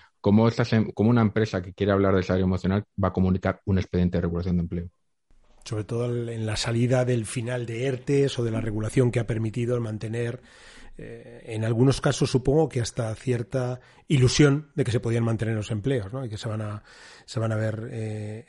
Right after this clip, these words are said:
Speaker 2: en, en compromiso, por así decirlo.
Speaker 1: Va a haber
Speaker 2: Oye.
Speaker 1: una oleada de despidos y de, pero va a ser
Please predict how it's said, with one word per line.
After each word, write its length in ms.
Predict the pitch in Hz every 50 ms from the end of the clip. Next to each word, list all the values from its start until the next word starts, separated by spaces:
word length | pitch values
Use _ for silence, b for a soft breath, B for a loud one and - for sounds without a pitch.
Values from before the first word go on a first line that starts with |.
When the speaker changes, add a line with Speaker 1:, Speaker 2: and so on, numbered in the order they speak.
| - -
Speaker 2:
en, 260 | 123 113 104 104 104 113
en 360 | 120 107 107 104 104 104 104 107 _ _ _ _ _ _ _ _ _ _ B B B B B _
compromiso, 560 | - 120 110 - 110 117 147 139 - - 107
por 140 | 98 104 104
así 160 | 101 - 120
decirlo. 300 | 104 - 123 131 - - 98
Speaker 1:
Va 60 | 95 101
a 20 |
haber 100 | 113 127
Speaker 2:
Oye. 60 | 131 139
Speaker 1:
una 80 | 139 127
oleada 360 | 120 117 113 113 117 117 120
de 60 | 117
despidos 540 | 113 107 - - - 120 120 131 143 139 -
y 60 | 101
de, 460 | 95 95 92 90 90 90 87 87 - -
pero 220 | _ 101 95 95 92
va 100 | 95 104
a 20 | 113
ser 140 | - 139